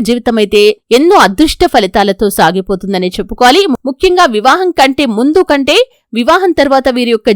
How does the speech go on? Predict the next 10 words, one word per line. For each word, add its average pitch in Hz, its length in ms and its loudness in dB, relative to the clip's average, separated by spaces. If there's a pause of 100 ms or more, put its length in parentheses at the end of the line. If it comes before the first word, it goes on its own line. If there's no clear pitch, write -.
జీవితం 262 300 -2 (160)
చాలా 262 260 2 (120)
అదృష్ట 240 340 -6 (120)
ఫలితాలతో 185 500 -2 (120)
సాగిపోతుంది. 208 640 -2 (160)
వైవాహిక 254 380 -2 (120)
జీవితంలో 254 420 0 (420)
ఎటువంటి 349 360 0 (100)
సమస్యలు 269 440 -2
వచ్చినా 254 260 -4